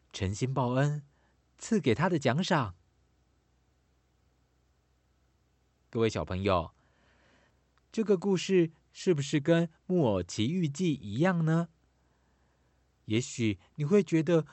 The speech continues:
这故事好短哦，但这是浓缩的故事哦。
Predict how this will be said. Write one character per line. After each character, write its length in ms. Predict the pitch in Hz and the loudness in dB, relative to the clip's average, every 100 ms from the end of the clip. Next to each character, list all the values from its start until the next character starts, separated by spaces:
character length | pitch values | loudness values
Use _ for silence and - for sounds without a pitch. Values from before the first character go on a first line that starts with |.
| _ | _
这 160 | - 208 | -6 -6
故 180 | 208 208 | -4 -6
事 160 | 208 | -2
好 300 | 180 - 175 | -4 -2 -4
短 320 | 202 202 147 | 0 0 0
哦， 340 | 117 120 107 101 _ _ _ _ _ _ | 0 -2 -2 -8 _ _ _ _ _ _
但 260 | - 110 98 | -2 -2 -2
这 100 | 113 | -6
是 160 | 135 123 | -4 -4
浓 300 | 104 95 117 | -4 -4 -6
缩 180 | - 185 | -4 -2
的 100 | 170 | -2
故 200 | 165 165 | 0 -2
事 160 | 143 | 0
哦。 320 | 160 151 156 | 0 2 0